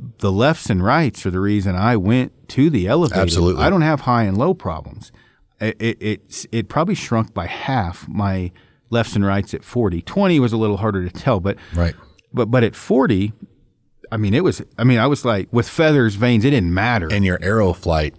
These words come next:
Speaker 2: has improved drastically. Your angle of entry has improved drastically.
Speaker 1: And recovery,
Speaker 2: Right.
Speaker 1: you know, is, is, is the big thing. And so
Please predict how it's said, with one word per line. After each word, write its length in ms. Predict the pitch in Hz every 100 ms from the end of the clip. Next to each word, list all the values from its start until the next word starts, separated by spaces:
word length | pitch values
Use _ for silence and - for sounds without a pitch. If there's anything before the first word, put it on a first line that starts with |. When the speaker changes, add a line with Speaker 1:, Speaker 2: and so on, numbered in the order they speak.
| - _ -
Speaker 2:
has 260 | 95 82
improved 500 | 78 - 82 76 73
drastically. 600 | - 85 80 - - 71
Your 140 | 67 73
angle 320 | 92 98 92
of 120 | 82 80
entry 300 | 80 76 76
has 140 | 71
improved 360 | 73 - 76 71
drastically. 520 | 71 76 - 71 92 -
Speaker 1:
And 140 | 110
recovery, 640 | 95 - 117 87 64 62
Speaker 2:
Right. 220 | 85 90 -
Speaker 1:
you 100 | 113
know, 160 | 95
is, 160 | 95 -
is, 240 | 98 92
is 220 | 90 95
the 80 | 90
big 240 | 85 113 -
thing. 240 | 107 101
And 80 | 98
so 260 | - 120